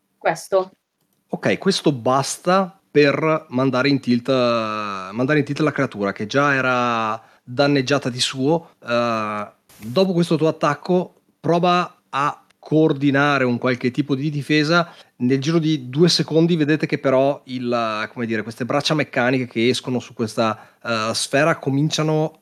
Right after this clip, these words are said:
Speaker 2: a muoversi in modo, eh, incoerente tra di loro.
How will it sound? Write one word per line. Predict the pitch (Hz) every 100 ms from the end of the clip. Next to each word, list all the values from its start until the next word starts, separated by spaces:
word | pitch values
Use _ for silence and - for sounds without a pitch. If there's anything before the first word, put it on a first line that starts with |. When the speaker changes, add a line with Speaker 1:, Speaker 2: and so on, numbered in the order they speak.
| -
Speaker 2:
a | 123
muoversi | 131 135 143 -
in | 127
modo, | 127 131 131 131 - _
eh, | - 113 104 -
incoerente | 160 165 151 151 139 151 156 143
tra | 127 123
di | 131
loro. | 139 135 135 151 -